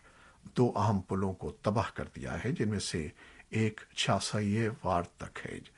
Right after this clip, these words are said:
جس سے ان کا آخری باقی ماندہ رسد کا راستہ منقطع ہو گیا ہے۔ ایف بی آئی نے اتوار کو بتایا کہ امریکی سرحد عبور کر کے شمال مشرقی میکسیکو میں داخل ہونے والے چار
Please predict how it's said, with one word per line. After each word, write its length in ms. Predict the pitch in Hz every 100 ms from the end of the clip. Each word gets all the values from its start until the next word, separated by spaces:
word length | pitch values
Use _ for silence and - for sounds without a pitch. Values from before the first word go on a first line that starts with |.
| - - - -
جس 140 | 117
سے 180 | - 104
ان 160 | 85
کا 120 | 90 -
آخری 500 | 92 107 - - 95 - - 87
باقی 320 | 98 98 -
ماندہ 280 | 80 80 69
رسد 400 | 82 69 - -
کا 140 | - 69
راستہ 340 | - - - - - - - -
منقطع 460 | 101 98 90 - -
ہو 40 | -
گیا 260 | - - -
ہے۔ 120 | - - - - - _ _ - - _ - - - - - - _ _ _ _ _ -
ایف 180 | 151 147
بی 100 | 156
آئی 140 | 170 190
نے 100 | 175
اتوار 280 | - 139
کو 180 | 135 -
بتایا 360 | 117 117 127 147
کہ 360 | - 117 82
امریکی 500 | 104 104 110 113 101
سرحد 340 | 90 - 127 135
عبور 300 | 104 98 87
کر 220 | - 113
کے 180 | - 76
شمال 360 | - 98 92
مشرقی 420 | 76 87 - 143 101
میکسیکو 540 | 90 - - 127 139
میں 120 | 98
داخل 380 | 73 90 98 120
ہونے 200 | 101 69 82
والے 300 | 65 60 - - - - -
چار 300 | - 120 113